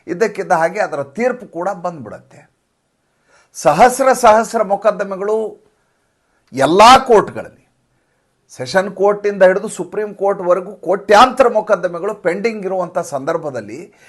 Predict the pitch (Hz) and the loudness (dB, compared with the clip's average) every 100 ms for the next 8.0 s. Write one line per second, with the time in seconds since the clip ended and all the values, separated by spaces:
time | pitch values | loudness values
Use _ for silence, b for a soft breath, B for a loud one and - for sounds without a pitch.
0 | b b 156 165 - 254 254 226 226 226 | b b -6 2 2 4 0 4 6 6
1 | 226 240 220 220 208 196 202 214 185 160 | 6 2 2 0 0 -2 -2 -4 -4 -2
2 | 208 208 170 175 170 180 180 156 143 - | 0 4 4 4 2 -2 -4 -6 -6 -8
3 | - 175 220 b b b - 196 156 170 | -4 -4 -4 b b b 2 6 8 8
4 | 240 196 254 254 226 220 233 233 208 208 | 6 4 2 2 0 2 2 4 2 0
5 | 208 226 190 160 185 220 208 208 208 196 | 2 4 4 2 2 2 0 0 0 -2
6 | 196 220 170 151 156 190 226 269 277 - | -4 -6 -2 2 6 8 8 6 2 -4
7 | 208 - 233 226 175 - - 98 82 | -6 -8 -6 -2 -2 -4 -12 -16 -20